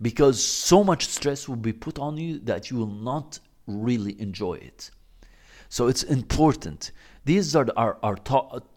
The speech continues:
these are the top ten things that r-, mentally strong people give up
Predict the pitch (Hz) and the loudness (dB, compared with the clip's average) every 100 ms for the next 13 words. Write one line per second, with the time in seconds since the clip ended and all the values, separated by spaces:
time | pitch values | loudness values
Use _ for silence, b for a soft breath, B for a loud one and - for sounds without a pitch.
0 | _ 123 123 143 143 104 101 - 143 - | _ -8 -6 0 2 2 -4 -2 -4 -4
1 | - 143 - - 139 107 - - - - | -6 -6 -6 -6 -4 -4 -6 -6 -10 -12
2 | - 113 160 151 117 98 - 139 135 - | 0 4 4 2 -6 -6 -6 -6 -6 -6
3 | 156 156 180 208 b b b b _ 127 | -6 -2 -2 -2 b b b b _ 2
4 | 147 131 156 - - | 4 2 0 -2 -16